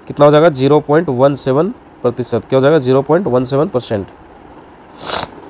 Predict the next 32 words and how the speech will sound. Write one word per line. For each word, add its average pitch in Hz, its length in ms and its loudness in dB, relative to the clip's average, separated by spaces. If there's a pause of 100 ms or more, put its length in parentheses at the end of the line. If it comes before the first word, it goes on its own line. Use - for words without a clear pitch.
(140)
नेक्स्ट 143 280 2
क्वेश्चन 160 340 2
है, 147 140 2 (1200)
बताइए 143 200 4
कि 156 60 2
मुंडा 135 320 4
जनजाति 143 460 0
के 151 100 0
संदर्भ 139 360 0
में 147 200 0 (440)
कौन 139 140 0
सा 160 240 0 (160)
असत्य 120 420 -2
है, 101 200 -2 (380)
कौन 135 140 0
सा 147 140 -2
गलत 131 300 2
है 143 80 -2
दोस्तों, 131 260 -4
उसके 135 180 -4
बारे 123 240 0
में 131 100 -6
पूछा 135 200 -2
जा 135 120 4
रहा 127 140 0
है। 190 80 -6 (580)
तो 123 60 0
ऑप्शन 143 400 0 (340)
डी 113 200 2
हो 156 140 6
जाएगा, 147 280 4
खूंट - 400 -4